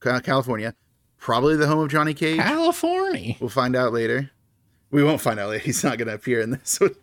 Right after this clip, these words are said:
Speaker 2: Yeah, he won't appear in this as much as we wanted him to.
Speaker 1: I mean, I love Johnny Cage. I'd, I'd take him in anything.
Speaker 2: I, that's what I mean.
Speaker 1: It is, it is Venice, California. I just looked it up really fast. I knew it. I knew Johnny Cage
Speaker 2: Yeah.
Speaker 1: was from there.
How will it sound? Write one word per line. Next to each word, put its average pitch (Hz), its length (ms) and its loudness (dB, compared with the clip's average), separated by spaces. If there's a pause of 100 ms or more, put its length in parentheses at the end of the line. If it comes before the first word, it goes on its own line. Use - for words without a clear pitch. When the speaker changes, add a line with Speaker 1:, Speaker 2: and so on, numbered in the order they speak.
(240)
Speaker 2:
Yeah, 110 160 0
he 110 180 4
won't 107 200 0
appear - 200 -6
in 104 120 -8
this - 260 -8 (260)
as 127 100 -6
much 123 200 4
as 110 100 -2
we 107 120 0
wanted 107 300 -4
him 117 140 -10
to. 127 240 -6 (760)
Speaker 1:
I 190 60 -2
mean, 208 200 -4
I 170 100 0
love 131 220 2
Johnny 82 220 -8
Cage. 95 260 -6
I'd, 101 160 -6 (140)
I'd 92 140 -14
take 95 180 -8
him 90 100 -12
in 85 60 -12
anything. 104 540 -10 (560)
Speaker 2:
I, 110 120 2
that's 113 180 0
what 117 80 4
I - 20 2
mean. 123 300 0 (580)
Speaker 1:
It 156 100 2
is, 208 160 2
it 175 140 4
is 202 160 2
Venice, 131 220 2
California. 110 420 -2
I 104 40 -4
just 107 120 -2
looked 110 160 -10
it 113 60 -2
up 113 140 -2
really 95 140 -4
fast. 90 380 -10
I 107 80 -6
knew 135 160 2
it. 101 60 0
I 92 100 -4
knew 131 120 0
Johnny 101 220 -4
Cage 104 140 -6
Speaker 2:
Yeah. 110 60 -4
Speaker 1:
was 98 120 -12
from 98 140 -10
there. 101 140 -10